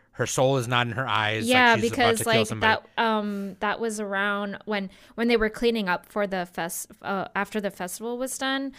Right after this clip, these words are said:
Speaker 2: Um, that was when, like, Makoto kind of told, uh,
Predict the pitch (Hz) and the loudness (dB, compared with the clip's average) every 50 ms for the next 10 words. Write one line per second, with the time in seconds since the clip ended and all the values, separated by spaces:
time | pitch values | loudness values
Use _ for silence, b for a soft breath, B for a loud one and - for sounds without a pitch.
0 | b b b b b b b b _ - 214 214 208 202 190 185 180 185 180 180 | b b b b b b b b _ -2 0 2 2 2 0 -2 -4 -6 -8 -10
1 | - - _ _ 202 196 190 214 202 202 214 - - 202 202 190 196 185 196 190 | -14 -18 _ _ -12 0 6 8 8 8 8 6 2 -2 -4 -4 -2 0 0 0
2 | 196 190 190 185 170 165 160 - - _ _ _ - 202 196 190 190 - - - | 0 -2 -4 -6 -8 -8 -10 -12 -18 _ _ _ -8 -6 -4 -4 -6 -6 -6 -4
3 | 196 190 180 185 - - 190 180 175 175 175 165 - - - _ - _ _ _ | -4 -4 -4 -6 -8 -8 -6 -4 -4 -4 -4 -6 -8 -14 -20 _ -20 _ _ _
4 | _ _ _ _ _ - - - 220 202 196 190 185 180 180 175 - - - - | _ _ _ _ _ -6 -2 2 4 4 4 4 2 2 0 -2 -4 -8 -10 -10
5 | _ _ _ _ _ _ _ _ 180 180 170 160 160 156 151 - | _ _ _ _ _ _ _ _ -10 -8 -6 -6 -6 -8 -8 -10